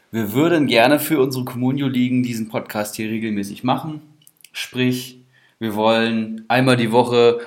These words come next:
uns zusammensetzen, meistens Sonntag oder Montagabend, und wollen über die Comunio-Woche sprechen, sprich über euch Manager, ähm, wie sie alle heißen, mit euren, ähm, Managernamen, wie viele Punkte habt ihr am Spieltag geholt,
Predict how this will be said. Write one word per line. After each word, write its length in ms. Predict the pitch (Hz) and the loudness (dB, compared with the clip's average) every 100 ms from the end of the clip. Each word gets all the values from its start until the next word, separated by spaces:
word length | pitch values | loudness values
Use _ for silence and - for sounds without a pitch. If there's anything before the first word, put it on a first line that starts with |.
| - | -6
uns 200 | 117 - | -4 -2
zusammensetzen, 880 | 113 151 156 143 135 - 143 139 | 2 4 4 2 0 -2 -8 -8
meistens 440 | 123 104 117 120 110 | -4 -2 -2 -4 -2
Sonntag 340 | 120 127 120 | 0 0 -2
oder 140 | 104 101 | -2 -2
Montagabend, 800 | 107 107 95 - 120 123 127 - - - - | -2 0 0 4 4 4 0 -6 -20 -20 -12
und 200 | 113 104 | -8 -4
wollen 280 | 107 117 117 | 0 0 0
über 180 | 110 104 | -4 -4
die 120 | 104 | -6
Comunio-Woche 720 | 117 117 117 110 98 98 104 | -4 -2 0 0 -2 -2 -4
sprechen, 500 | - - 92 92 85 | -8 -8 -8 -8 -14
sprich 540 | - - 139 139 143 | -16 -4 -2 -2 -6
über 160 | 123 107 | -8 -6
euch 240 | 104 110 | -6 -6
Manager, 640 | 127 135 131 123 120 120 - _ _ _ _ | -6 -4 -4 -2 -2 -2 -8 _ _ _ _
ähm, 400 | 110 104 101 101 | -4 -2 -2 -2
wie 80 | 113 | -2
sie 160 | 110 | -2
alle 160 | 101 101 | -2 0
heißen, 480 | 104 123 127 131 127 | 0 0 -2 -2 -2
mit 100 | 110 | -4
euren, 440 | 98 104 101 101 | -6 -6 -6 -6
ähm, 380 | 101 92 90 90 _ | -8 -10 -14 -18 _
Managernamen, 840 | 127 147 143 127 123 117 117 117 - - - | -2 0 0 0 0 -2 -4 -6 -12 -12 -6
wie 80 | |
viele 160 | 131 127 | -4 -4
Punkte 240 | 151 151 | -2 0
habt 180 | 139 123 | 0 0
ihr 80 | 127 | 0
am 100 | 123 | -2
Spieltag 420 | 123 139 127 123 | -2 -4 -6 -6
geholt, 520 | - 107 113 113 113 | -10 -10 -6 -6 -6